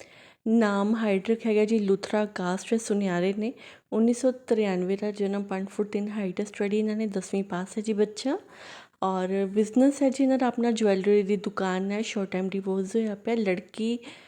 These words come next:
ਅਹ, ਮਤਲਬ ਅਫੇਅਰ ਸੀ ਕਿਸੇ ਦੇ ਨਾਲ, ਠੀਕ ਹੈ ਜੀ। ਸੋ ਮਾਤਾ ਜੀ, ਪਰਿਵਾਰ ਦੇ ਵਿੱਚ ਮਾਤਾ ਜੀ, ਪਿਤਾ ਜੀ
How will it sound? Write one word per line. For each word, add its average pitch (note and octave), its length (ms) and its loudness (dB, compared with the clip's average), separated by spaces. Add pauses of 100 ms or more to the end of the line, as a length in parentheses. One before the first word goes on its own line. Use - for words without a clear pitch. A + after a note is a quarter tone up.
(360)
ਅਹ, F#3+ 580 -4
ਮਤਲਬ G3+ 440 -2 (560)
ਅਫੇਅਰ A#3 440 6
ਸੀ G#3+ 220 -2
ਕਿਸੇ F#3+ 260 -4
ਦੇ F#3 120 -4
ਨਾਲ, F3+ 300 -4
ਠੀਕ G3+ 240 -2
ਹੈ G3+ 80 0
ਜੀ। G#3+ 200 -4 (560)
ਸੋ - 260 0 (920)
ਮਾਤਾ G3+ 440 2
ਜੀ, A#3+ 540 -2 (260)
ਪਰਿਵਾਰ G3+ 420 0
ਦੇ G3 80 0
ਵਿੱਚ G#3+ 160 -2
ਮਾਤਾ G3 280 -2
ਜੀ, G#3 140 -2
ਪਿਤਾ G3+ 320 -2
ਜੀ A3+ 340 -6